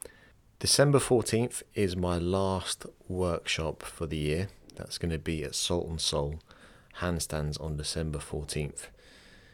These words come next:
It's half full, so we're gonna do about thirty people in total, and fifteen have booked in so far 'cause it's quite a big studio. If you'd like to book your place, you can go to salt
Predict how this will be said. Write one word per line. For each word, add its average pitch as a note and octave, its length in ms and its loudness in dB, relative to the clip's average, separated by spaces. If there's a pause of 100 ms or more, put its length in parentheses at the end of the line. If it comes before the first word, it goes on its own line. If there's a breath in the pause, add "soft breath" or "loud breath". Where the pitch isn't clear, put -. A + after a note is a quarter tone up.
(140 loud breath)
It's G2+ 220 4
half A#2 240 4
full, B2+ 340 6
so E2 680 2 (220)
we're F2+ 80 -6
gonna F#2 160 6
do E2+ 460 2 (720)
about C3+ 300 4
thirty G#2 320 4
people - 400 -4
in E2 60 -2
total, E2+ 320 0
and D#2+ 160 -4
fifteen D#2+ 400 -6
have D2+ 200 -10
booked - 280 -6
in D2+ 160 -2
so D2+ 180 -2
far D2 280 -4
'cause - 120 -2
it's - 180 -4 (140)
quite - 220 -8
a E2 60 -6
big - 200 -6
studio. D#2 440 -4 (840 loud breath)
If G2 140 2
you'd G#2+ 140 4
like A2+ 180 6
to F2 400 4
book - 320 -6
your F2 100 -2
place, G#2+ 460 -4
you F2 80 -4
can E2 100 -2
go E2 200 0
to D#2+ 260 -4
salt - 520 2